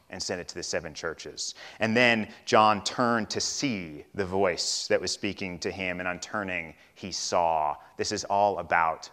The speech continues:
what we can see. My favorite commentator on the book of Revelation is a guy named Darrell Johnson. I will quote him relentlessly in this series. He writes this, "No other book helps us see Jesus as he is right now as clearly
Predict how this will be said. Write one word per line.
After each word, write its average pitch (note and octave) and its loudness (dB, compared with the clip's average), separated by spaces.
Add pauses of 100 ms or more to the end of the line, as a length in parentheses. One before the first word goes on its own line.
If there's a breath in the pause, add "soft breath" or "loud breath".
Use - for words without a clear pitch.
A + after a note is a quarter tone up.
(140)
what E2+ -2
we F2+ -8
can D#2+ -14
see. - -10 (520 loud breath)
My G2+ 0
favorite B2 6
commentator A#2+ 6
on A2 4
the G#2+ 0
book G#2+ 4
of G#2 2
Revelation G#2+ 6
is G2 -6
a - -4
guy G#2+ 4
named F#2+ -4
Darrell G#2 6
Johnson. A2+ 2 (300 loud breath)
I G2 4
will F#2+ 4
quote - 6
him A2+ -2
relentlessly G#2+ 2
in G2+ 0
this F#2+ 0
series. A2+ 4
He A2 2
writes G2+ 6
this, A2+ 4 (720)
"No B2 10
other D3+ 6
book G2 4 (500 loud breath)
helps - 6
us A#2 6
see D#3+ 0
Jesus A2+ 0
as A#2+ 4
he A#2 2
is G2 2
right A2 4
now E2+ 0 (280 soft breath)
as - 0
clearly C#3 0